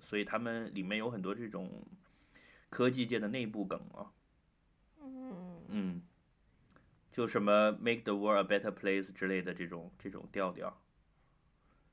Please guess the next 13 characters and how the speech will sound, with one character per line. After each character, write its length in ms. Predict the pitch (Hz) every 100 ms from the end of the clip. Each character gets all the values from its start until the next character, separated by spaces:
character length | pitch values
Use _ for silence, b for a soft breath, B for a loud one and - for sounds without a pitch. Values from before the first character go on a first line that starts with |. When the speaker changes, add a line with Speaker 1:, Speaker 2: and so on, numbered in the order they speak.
| _
Speaker 1:
还 200 | _ -
有 160 | 123 120
一 40 |
些 160 | 117 127
什 140 | 120
么 100 | 107
投 300 | 107 - 101
行 320 | 123 101 95 104
和 220 | - 101
V 240 | 107 113
C 400 | 117 - 107 110
互 200 | 110 113
相 420 | 101 104 104 107